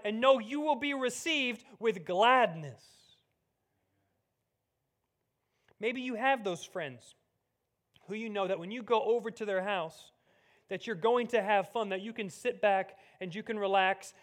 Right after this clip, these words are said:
and not face any judgment, that you don't have to perform, that you don't have to clean up your house when they're on the way. 'Cause you are that close that you know even your uncleanliness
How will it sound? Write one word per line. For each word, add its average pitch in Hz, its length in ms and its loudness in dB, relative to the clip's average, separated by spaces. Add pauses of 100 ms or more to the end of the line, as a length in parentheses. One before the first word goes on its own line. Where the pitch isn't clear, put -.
and 185 180 -4
not 202 320 -2
face 202 320 -2
any 190 240 -8
judgment, 185 440 0
that 185 100 -6
you 233 160 -8
don't 220 300 0
have 208 200 2
to 214 80 -10
perform, 202 360 2 (180)
that 233 100 0
you 233 120 -4
don't 277 220 6
have 214 100 4
to - 40 -18
clean 302 300 2
up 269 160 2
your 247 120 4
house 254 360 8
when 254 120 -2
they're 240 140 4
on 233 180 4
the 220 80 4
way. 220 480 2 (2250)
'Cause 170 160 -14
you 240 120 0
are 185 80 4
that 214 300 4
close 220 260 0
that 175 120 -8
you 214 120 -10
know 208 160 0
even 214 340 -6
your 196 120 -4
uncleanliness 190 1000 -4